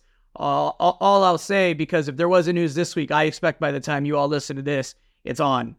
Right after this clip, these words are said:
I, I think the news will start coming. I've said September's gonna be a month of surprises. We haven't had any yet on company-specific side, but we've definitely had some on the macro side,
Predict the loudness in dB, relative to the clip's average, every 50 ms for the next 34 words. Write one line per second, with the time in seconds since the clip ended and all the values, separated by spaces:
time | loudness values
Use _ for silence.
0 | _ -8 -6 -4 -4 -4 -4 -2 -2 -2 -2 -2 -4 -4 -4 -4 -6 -10 -4 -2
1 | -2 -2 0 0 0 2 2 2 2 2 0 0 -4 -6 _ _ _ _ _ _
2 | _ -4 -4 -2 -2 -2 -4 -4 -6 -4 -2 0 0 0 -2 -2 -2 -2 0 0
3 | 0 0 0 0 0 -2 -2 -4 -4 -8 -8 -10 -14 -8 -2 2 2 4 4 4
4 | 2 2 0 0 -2 -2 -4 -6 -4 0 2 2 2 2 0 -2 0 -2 0 0
5 | 0 0 0 -2 -4 -4 -2 0 0 0 0 -4 _ _ _ _ _ -2 0 0
6 | 0 -2 -2 -4 -4 -6 -8 -10 _ _ _ _ _ _ 0 0 0 2 2 0
7 | 0 -2 -2 -6 -8 -4 -4 -2 -2 -2 -4 -2 -2 0 2 2 0 -2 -4 -8
8 | -8 -10 -2 0 0 2 2 0 -2 -2 0 2 2 2 2 0 0 -2 -2 -2
9 | -2 -2 0 0 0 -2 -2 -6 -8 -8 -6 -6 -4 -4 -2 -2 -4 -4 -6 -8